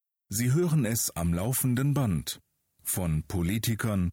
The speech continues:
von Wissenschaftlern, von Bildungsexperten. Das Wort Innovation.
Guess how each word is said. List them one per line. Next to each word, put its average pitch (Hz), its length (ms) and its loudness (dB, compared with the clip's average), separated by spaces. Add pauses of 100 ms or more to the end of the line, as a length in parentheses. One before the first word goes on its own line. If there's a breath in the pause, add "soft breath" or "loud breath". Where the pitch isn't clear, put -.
von 110 240 -2
Wissenschaftlern, 110 1040 -2
von 160 260 0
Bildungsexperten. 104 1080 -2 (440)
Das 95 260 -2
Wort 117 400 -4 (220)
Innovation. 113 880 0